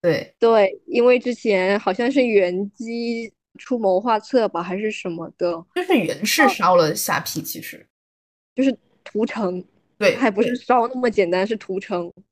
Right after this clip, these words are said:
Speaker 1: 对，因为其实
Speaker 2: 然后，
Speaker 1: 三国那个时期
Speaker 2: 对。
Speaker 1: 挺多这种事儿的，曹操也屠了很多人，曹操也是，哎。
Speaker 2: 哎，当时看是无可奈何，
Speaker 1: 我也是。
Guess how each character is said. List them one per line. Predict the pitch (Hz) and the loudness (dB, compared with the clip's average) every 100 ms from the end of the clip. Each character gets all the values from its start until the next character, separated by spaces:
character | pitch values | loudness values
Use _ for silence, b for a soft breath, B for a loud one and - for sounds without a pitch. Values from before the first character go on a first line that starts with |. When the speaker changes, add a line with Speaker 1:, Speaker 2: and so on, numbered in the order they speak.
| _ _ _ | _ _ _
Speaker 1:
对， | 190 - | -2 0
因 | - 277 | 2 4
为 | 277 | 4
其 | |
实 | 208 | 6
Speaker 2:
然 | 226 233 | 6 6
后， | 220 208 180 | 4 2 2
Speaker 1:
三 | 240 247 | 2 2
国 | 185 190 | 2 2
那 | 214 | 4
个 | 208 | 4
时 | 175 180 | 2 0
期 | 190 190 | -2 -4
Speaker 2:
对。 | - - | -4 -6
Speaker 1:
挺 | - 160 | -2 0
多 | 190 208 | 2 2
这 | 220 | 2
种 | 180 | 0
事 | - 180 | -2 -2
儿 | 160 | -4
的， | 165 | -4
曹 | 160 | 0
操 | - 240 | 4 4
也 | 208 | 4
屠 | - 165 165 | 0 -2 0
了 | |
很 | 175 | 2
多 | 151 160 | 0 0
人， | 147 127 190 | -2 -6 -10
曹 | - 170 | -8 -4
操 | 196 | -2
也 | 165 | -4
是， | - 175 160 _ _ _ - | -6 -10 -10 _ _ _ -8
哎。 | 175 165 165 _ _ _ _ _ _ | -6 -6 -8 _ _ _ _ _ _
Speaker 2:
哎， | 240 | -2
当 | 233 262 | 0 0
时 | 294 - 175 185 208 | -2 -2 0 0 0
看 | - 233 202 | 0 0 0
是 | - 214 | 2 6
无 | |
可 | 202 | 6
奈 | |
何， | |
Speaker 1:
我 | - | 6
也 | |
是。 | - - | 4 2